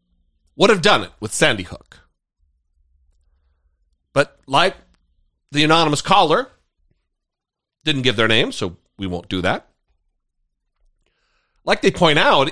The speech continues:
it, it is, like, what is it gonna take? And for me, the only bright light,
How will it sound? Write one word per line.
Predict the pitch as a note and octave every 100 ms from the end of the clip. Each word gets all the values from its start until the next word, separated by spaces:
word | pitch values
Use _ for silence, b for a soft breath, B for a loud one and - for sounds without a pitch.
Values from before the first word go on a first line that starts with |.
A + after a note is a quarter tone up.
| -
it, | F#3 - -
it | G#3+ A#3+
is, | G#3+ E3 B2+ - - _ _ _ _ _ _ _ _ _ _ _ _ _ _ C#3+
like, | C3+
what | C3+ G3+ C4+
is | A3
it | G#3
gonna | F#3 D#3
take? | - F3 - - - _ _ _ _ _ _ _ _ _ _ _ _ _
And | E3+ E3
for | F#3+
me, | F3+ C4 D#4 G#3
the | E3+ -
only | F#3+ A#3+ D4+ D#4 D4+ C#4
bright | D#3+ F#3 G#3+ A3+ D#3+
light, | D3+ A2 F2 - - -